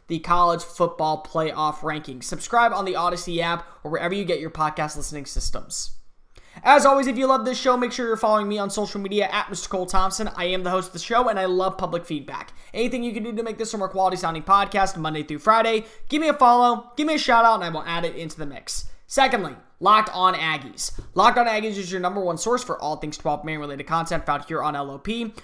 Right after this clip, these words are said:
You can subscribe on iTunes, listen on Spotify, and if you can't do any of that, listen live every single day at locked on podcast dot com.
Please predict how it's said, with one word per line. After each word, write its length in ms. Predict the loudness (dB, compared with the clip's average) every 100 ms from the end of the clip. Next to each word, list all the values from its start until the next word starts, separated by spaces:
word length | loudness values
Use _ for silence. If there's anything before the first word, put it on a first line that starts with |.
| -10
You 80 | -4
can 140 | -4
subscribe 420 | -4 -2 2 4
on 80 | 4
iTunes, 500 | 4 4 6 6 6 -4
listen 300 | -4 -2 -2
on 180 | -2 0
Spotify, 480 | 2 2 2 -2
and 120 | -2 -10
if 100 | -8
you 60 |
can't 260 | 2 2 2
do 100 | -4
any 140 | -4
of 80 | 0
that, 320 | 2 0 -4 -10 -2
listen 260 | 6 8
live 160 | 8 4
every 200 | 0 -2
single 260 | -2 0 2
day 260 | 2 2
at 240 | 0 -8 -4
locked 300 | -2 0 0
on 160 | -2
podcast 560 | -4 -6 -4 -6 -6 -6
dot 240 | -8 -8
com. 300 | -14 -16 -20